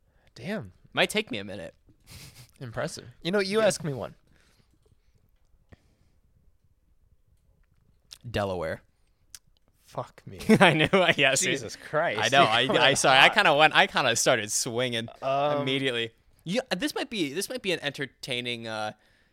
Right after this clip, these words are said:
Speaker 2: segment of the podcast, 'cause I bet there's a lot, if there's people listening, they're probably like, "Shit. Wait, I don't know
Speaker 1: Fuck
Speaker 2: these
Speaker 1: me.
Speaker 2: either."
Speaker 1: I, <laughs> yeah.
Speaker 2: <laughs>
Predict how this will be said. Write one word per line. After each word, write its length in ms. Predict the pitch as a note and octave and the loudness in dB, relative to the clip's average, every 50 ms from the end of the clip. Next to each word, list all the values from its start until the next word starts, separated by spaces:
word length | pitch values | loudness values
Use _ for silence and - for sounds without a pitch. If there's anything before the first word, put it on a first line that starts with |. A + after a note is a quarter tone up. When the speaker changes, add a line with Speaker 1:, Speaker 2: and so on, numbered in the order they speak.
| _ | _
Speaker 2:
segment 320 | - - - B2 A#2+ B2 A#2 | -10 -6 -6 -6 -4 -6 -8
of 60 | A2+ | -8
the 60 | A2+ | -10
podcast, 540 | - - A#2+ A2 A#2 B2+ - C3+ B2+ C3+ - | -10 -8 -6 -6 -6 -4 -6 -6 -6 -6 -6
'cause 100 | - C#3+ | -4 -2
I 60 | C3+ C3 | -2 -2
bet 180 | E3 E3+ - | -2 -4 -4
there's 140 | - D3+ C3 | -4 -6 -2
a 40 | C3+ | -2
lot, 140 | B2+ A#2+ B2+ | -2 -2 -4
if 120 | C3 - | -6 -6
there's 160 | - C3 B2+ - | -6 -10 -10 -10
people 240 | - C#3 - A#2 | -14 -14 -12 -8
listening, 340 | A2+ A2+ A2+ - A#2+ A2+ A2 | -8 -8 -8 -8 -10 -12 -12
they're 80 | A2+ A2+ | -12 -12
probably 240 | - C3 A2+ A#2 G#2+ | -12 -12 -12 -10 -10
like, 160 | G2+ - - | -10 -8 -8
"Shit. 460 | - - - - - B2 G#2+ - _ _ _ _ - C3 | -8 -6 -6 -6 -4 -6 -6 -8 _ _ _ _ -6 -2
Wait, 140 | - C#3 A2+ | -2 0 0
I 80 | A#2+ | 0
don't 120 | A2+ C#3+ C#3 | -2 0 0
know 60 | E3+ | 0
Speaker 1:
Fuck 80 | A3+ | -2
Speaker 2:
these 120 | C3+ C3+ C3+ | -2 -4 -4
Speaker 1:
me. 140 | C#3 - D3+ | -4 -4 -2
Speaker 2:
either." 100 | - D#3 | 0 0
Speaker 1:
I, 180 | D3+ E3+ F3 - - - G#3 | 0 0 -2 -2 -4 -8 -8
<laughs> 80 | - | -8
yeah. 220 | - E3 D#3+ E3+ - - | -8 -6 -4 -4 -2 -2
Speaker 2:
<laughs> 480 | A3+ G#3+ - - B3 G#3+ - D#4+ B3+ | -2 -2 2 2 2 0 2 -2 -4